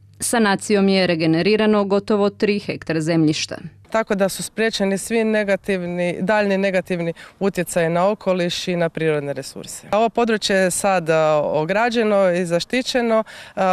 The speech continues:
Speaker 2: dužni smo prema rješenju Ministarstva zaštite okoliša pratiti stanje u prostoru sljedećih trideset godina. Tako da ovo područje kako je,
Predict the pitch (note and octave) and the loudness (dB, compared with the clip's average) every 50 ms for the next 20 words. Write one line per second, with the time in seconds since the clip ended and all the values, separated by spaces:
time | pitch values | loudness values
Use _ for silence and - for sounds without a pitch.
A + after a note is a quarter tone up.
0 | F3+ F3+ E3+ F3 G#3 A3 A3 A3 G#3+ G3 - G3 F3+ - G3+ G3+ G3+ F#3+ F#3 F#3 | 2 2 2 2 0 0 2 0 0 0 0 -2 -2 0 0 0 2 0 0 0
1 | - - F#3+ F#3+ F#3+ F3 F3 E3 E3 E3+ - - - F3 F3 E3+ - - D#3+ D3+ | 0 0 0 0 0 0 0 -2 -4 -4 -6 -4 -2 -2 -2 -2 -4 -6 -6 -4
2 | E3 D#3 E3+ - - - - D#3 F#3 B3 - C4 A#3+ A#3 - - G3+ - G#3 G3 | -4 -6 -6 -6 -8 -6 -4 -2 -2 0 0 0 -2 -2 -2 -4 -4 -2 0 0
3 | G3+ G3+ G3+ - G3+ F#3+ - F#3 F#3 - - F#3+ F#3 F#3 F#3 E3+ D#3+ - - - | 0 0 0 -2 -4 -4 -4 -6 -6 -4 -2 -2 0 0 0 -2 -4 -6 -10 -20
4 | - - - - - E3+ E3 D#3 - G#3+ A3 A#3+ B3 A#3 - - - A3 G#3 G#3+ | -20 -20 -12 -6 -4 -4 -4 -2 -2 0 2 2 2 0 -2 -2 0 0 2 2
5 | G#3 G3+ G3 F#3 - - G#3 G3+ F#3+ - - F3 - - - F3+ F#3+ E3+ E3 E3 | 2 0 0 0 -2 -2 -2 0 0 -2 -4 -6 -6 -6 -4 -2 -2 -2 -2 -4
6 | - - D#3 D#3 D#3+ D3+ C3+ C#3 D3 D3 - F3+ F#3+ - F#3+ F3+ F3 F3+ F3+ F#3 | -6 -8 -6 -2 -2 -2 -2 -2 -4 -2 -2 -2 -2 -2 -2 0 0 2 2 2
7 | F#3 F3 - F#3+ F#3+ F3 E3 - E3 D#3+ - E3 E3 - E3+ F3 F#3 G3 F#3+ | 0 0 0 -2 -2 -2 -4 -6 -8 -6 -6 -8 -6 -2 -2 0 0 0 -2